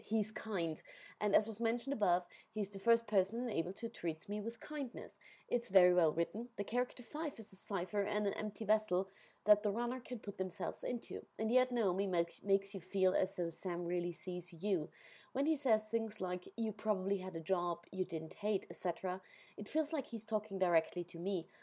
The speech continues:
like he's the only person in Able who cares about me as an individual, and he's making himself vulnerable, sharing things about his own experience that are raw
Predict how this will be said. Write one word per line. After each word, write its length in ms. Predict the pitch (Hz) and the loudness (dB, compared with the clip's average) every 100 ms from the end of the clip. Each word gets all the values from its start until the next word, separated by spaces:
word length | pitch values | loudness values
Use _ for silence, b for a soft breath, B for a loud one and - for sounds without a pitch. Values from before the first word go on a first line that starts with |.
| b - | b -4
like 160 | 185 | -4
he's 180 | - 202 | -2 -4
the 140 | 202 | 0
only 180 | 156 190 | 2 2
person 380 | 185 196 190 190 | 0 0 -2 -2
in 80 | 175 | -4
Able 260 | 247 196 | -2 -2
who 120 | 180 185 | -2 -6
cares 380 | - 185 170 | -4 -2 -2
about 320 | - 180 156 160 | -4 -4 -4 -2
me 240 | 175 175 - | -4 -2 -4
as 180 | 170 | -6
an 100 | 175 | -4
individual, 600 | 170 160 175 233 180 143 92 | -6 -2 6 6 6 -2 0
and 160 | 190 190 | -2 -2
he's 260 | - 277 | -6 -6
making 300 | 208 180 - | -2 -2 -2
himself 320 | 180 165 180 156 | -10 -8 -8 -8
vulnerable, 520 | 165 165 170 165 190 - b b b | -2 -2 -2 -2 -4 -6 b b b
sharing 400 | - 254 254 254 | 2 4 4 0
things 320 | - 190 196 | -4 -4 -2
about 220 | 180 165 | 0 0
his 140 | 165 - | -2 -4
own 160 | 175 | -2
experience 720 | 170 - - 269 247 240 240 - - | -2 -6 -4 2 2 2 -4 -8 -4
that 180 | 262 381 | 0 2
are 200 | 370 262 | 4 4
raw 260 | 185 170 | 4 2